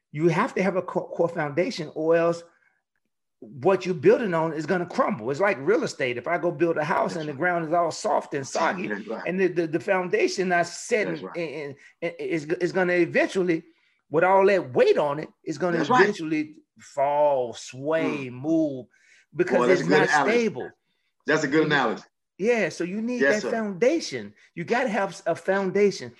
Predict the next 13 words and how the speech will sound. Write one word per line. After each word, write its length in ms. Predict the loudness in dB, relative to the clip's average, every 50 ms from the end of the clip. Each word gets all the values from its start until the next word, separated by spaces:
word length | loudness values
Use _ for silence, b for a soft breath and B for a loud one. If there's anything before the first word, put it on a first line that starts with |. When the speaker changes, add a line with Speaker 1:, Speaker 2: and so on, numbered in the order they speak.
| B B B B B _
Speaker 1:
For 80 | -6 -4
some 240 | -2 0 -2 -2 -2
people 460 | -4 -6 -6 -6 -8 -10 -12 -12 -16 _ _ _ _ _ _ _ _ _ _ _ _ -4
who 80 | -2
haven't 200 | -2 0 0 -2
come 180 | -6 -6 -4 -4
into 200 | -6 -4 -4 -4
the 100 | -4 -2
knowledge 360 | -4 -4 -4 -4 -4 -4 -4
of 160 | -4 -4 -4
the 80 | -6 -8
word 340 | -8 -6 -4 -4 -4 -4 -4 -4
yet, 240 | -4 -4 -4 -6